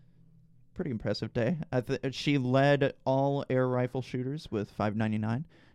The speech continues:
and the team placed second overall in air rifle. Whole lot of good stuff going on over there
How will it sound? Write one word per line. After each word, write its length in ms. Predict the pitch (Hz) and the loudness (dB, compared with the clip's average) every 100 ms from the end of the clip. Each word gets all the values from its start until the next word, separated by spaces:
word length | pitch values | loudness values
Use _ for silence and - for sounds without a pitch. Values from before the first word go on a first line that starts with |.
| - | -4
and 120 | 107 | -2
the 40 | 107 | 0
team 240 | - 117 | 2 0
placed 480 | - 113 110 - - | 2 2 2 -6 -16
second 360 | - - 127 120 | -8 -4 -2 2
overall 400 | 120 117 117 120 | 2 2 2 2
in 80 | 117 | 0
air 140 | 117 | 0
rifle. 380 | 117 117 - 147 - - - - | 0 -2 -4 -10 -14 -20 -20 -8
Whole 140 | 175 | -4
lot 120 | 202 151 | 0 0
of 80 | |
good 160 | 135 139 | 2 0
stuff 280 | - 131 - | 2 0 4
going 180 | 127 113 | 2 4
on 220 | 117 113 | 4 4
over 180 | 110 110 | 2 4
there 260 | 113 110 | 4 4